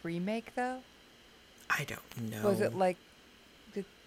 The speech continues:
Speaker 1: did they even go heavy-handed with it?
Speaker 2: <laughs> Can
Speaker 1: So,
Speaker 2: you
Speaker 1: like,
Speaker 2: imagine?
Speaker 1: these people probably
Speaker 2: <laughs>
Speaker 1: weren't
Speaker 2: The
Speaker 1: even
Speaker 2: highly anticipated remake of Charades starring Audrey Hepburn. I can't remember. I don't
Speaker 1: You, well, you, you know what I mean. Like, sometimes when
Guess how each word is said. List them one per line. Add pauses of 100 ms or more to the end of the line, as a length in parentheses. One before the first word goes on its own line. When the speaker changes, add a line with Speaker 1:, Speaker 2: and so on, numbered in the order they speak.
Speaker 1:
did
they
even
go
heavy-handed
with
it?
Speaker 2:
<laughs>
Can
Speaker 1:
So,
Speaker 2:
you
Speaker 1:
like,
Speaker 2:
imagine?
Speaker 1:
these
people
probably
Speaker 2:
<laughs>
Speaker 1:
weren't
Speaker 2:
The
Speaker 1:
even
Speaker 2:
highly
anticipated
remake
of
Charades
starring
Audrey
Hepburn.
I
can't
remember. (560)
I
don't (140)
Speaker 1:
You,
well,
you, (140)
you
know
what
I
mean.
Like,
sometimes
when